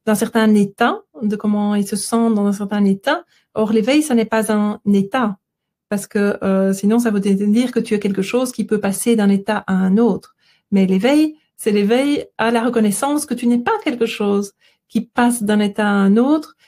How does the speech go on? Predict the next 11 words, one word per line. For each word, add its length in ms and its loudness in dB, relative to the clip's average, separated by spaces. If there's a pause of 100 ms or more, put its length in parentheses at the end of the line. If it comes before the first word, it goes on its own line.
(120)
C'est 480 0
la 120 0
reconnaissance 580 0
que 140 -4
tu, 340 -6
tu, 400 -4
tu, 500 -4
tu 240 -2
es, 320 2 (720)
tu 180 -4
es, 240 -2